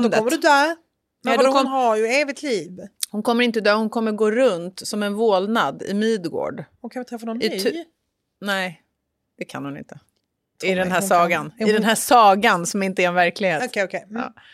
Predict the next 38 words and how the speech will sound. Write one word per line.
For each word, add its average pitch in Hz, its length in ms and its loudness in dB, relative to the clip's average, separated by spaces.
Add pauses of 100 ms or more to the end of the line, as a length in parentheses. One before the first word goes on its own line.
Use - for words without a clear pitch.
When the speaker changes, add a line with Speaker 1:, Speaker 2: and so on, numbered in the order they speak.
(420)
Speaker 2:
Så - 60 -18
det 220 80 -4
är 208 40 -2
det 196 180 -2
valet 165 340 -6
hon - 100 -12
gör. - 220 -10 (1600)
Men 240 100 -4
det 262 80 -4
är - 60 -2
också - 240 -10
konstigt 226 340 -6
det 214 80 -4
där, 196 180 -2
"Your 208 120 -2
life 208 440 -4
is", - 240 -14
var-, 233 220 -2
var-, 233 140 0 (220)
att - 160 -10
hon 226 240 -4
liksom 208 280 -6
ligger 208 220 -4
och 208 180 -2
är 202 140 -2
som 202 160 -10
att 208 100 -10
hon 208 100 -6
är 196 40 -6
sjuk. - 540 -6
Speaker 1:
Exakt! - 640 0 (120)
Speaker 2:
Den 247 280 0
är 202 60 -2
konstig, 185 400 -10
den 175 160 -4
delen. 175 200 -6
Speaker 1:
Exakt. 180 400 -4
Speaker 2:
Ja. 190 240 0